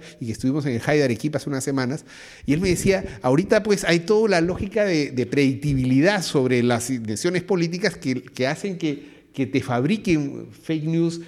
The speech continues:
casi difícil de detectar, pero existe como toda una tecnología, entre comillas,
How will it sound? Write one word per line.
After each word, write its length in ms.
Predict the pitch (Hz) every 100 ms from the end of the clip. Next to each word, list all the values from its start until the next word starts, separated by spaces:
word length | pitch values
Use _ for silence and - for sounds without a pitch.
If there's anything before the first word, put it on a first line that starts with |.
| - -
casi 520 | 170 165 185 180 170
difícil 420 | 127 117 175 185
de 120 | 156
detectar, 480 | 131 117 127 233 156
pero 220 | 131 123 - -
existe 340 | 123 147 175 190
como 260 | 165 131
toda 160 | 131 220
una 220 | 214 202
tecnología, 680 | 180 165 143 143 196 190 185 160 - - - - -
entre 220 | 120 110
comillas, 480 | 113 127 165 151